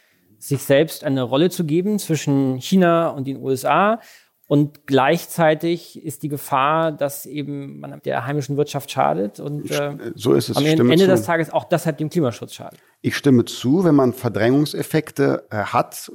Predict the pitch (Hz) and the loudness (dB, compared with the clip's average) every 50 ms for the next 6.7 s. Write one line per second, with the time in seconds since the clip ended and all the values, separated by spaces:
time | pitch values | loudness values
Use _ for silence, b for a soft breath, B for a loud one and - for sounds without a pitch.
0 | 247 220 131 117 107 107 98 90 95 - - - - - - 110 - 90 98 95 | -10 -6 -6 -4 -2 -2 -4 -4 -8 -14 -14 -12 -10 -10 -8 -4 -2 0 0 0
1 | - - 107 - - - 110 101 98 95 95 92 101 92 90 98 107 104 101 104 | 0 -4 -4 -4 -2 0 2 2 2 2 0 -2 -2 0 2 4 4 4 6 6
2 | 117 131 135 123 123 - 117 110 110 107 110 113 104 101 101 - 117 113 110 107 | 6 6 6 4 2 2 0 0 2 2 2 0 0 -2 -4 -2 2 2 2 2
3 | - 107 101 - - - 107 98 95 104 120 131 - - - 131 120 120 110 - | 0 -4 -12 -10 -6 -2 0 2 2 2 2 2 0 -2 -2 -2 -2 -2 -4 -6
4 | - - - 120 120 127 151 - - b b b b b b b b b b b | -10 -10 -4 0 2 4 2 2 0 b b b b b b b b b b b
5 | b - 117 117 117 120 117 120 - - - 123 117 110 110 107 101 - - - | b -2 2 4 4 4 4 4 2 -2 -2 0 2 4 4 2 2 -2 -8 -14
6 | - - 120 113 110 - 90 110 104 104 104 104 104 104 | -10 -6 -6 -6 -4 -2 -2 0 2 2 2 2 2 0